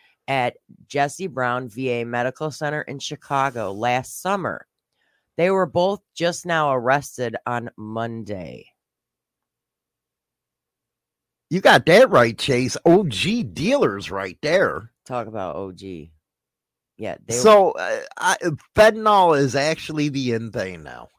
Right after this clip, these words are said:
Speaker 1: And if you, and if you look up in the news,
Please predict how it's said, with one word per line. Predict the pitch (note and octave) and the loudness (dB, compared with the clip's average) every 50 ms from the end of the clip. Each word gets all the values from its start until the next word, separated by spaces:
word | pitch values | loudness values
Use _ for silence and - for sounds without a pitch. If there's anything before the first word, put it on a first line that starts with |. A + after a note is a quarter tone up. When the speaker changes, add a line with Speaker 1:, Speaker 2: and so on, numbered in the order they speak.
| _ _ _ _ - | _ _ _ _ -4
Speaker 1:
And | F3+ F#3+ G3+ | -2 -2 -2
if | G3+ G#3 E3+ - | -2 -4 -6 -8
you, | G#3 A3 A#3 A#3 G#3+ - - _ _ _ _ _ _ _ _ _ _ | -10 -8 -8 -8 -8 -10 -14 _ _ _ _ _ _ _ _ _ _
and | - D#3 E3+ F#3+ | -8 -8 -6 -6
if | G#3+ A3 - - | -8 -8 -8 -10
you | B3+ B3+ B3 | -10 -10 -8
look | A3+ G#3 G3+ G3+ G3+ G3+ G3+ | -4 -2 -2 -2 -2 0 0
up | G3 F#3+ F3+ - | -2 -2 -2 -2
in | C#3 E3+ D#3+ E3 | -6 -6 -6 -6
the | D3+ | -8
news, | C#3 C#3 C#3 C#3+ D3 D3+ D3+ D#3 C#3+ D3+ | -6 -6 -6 -6 -6 -6 -6 -6 -8 -10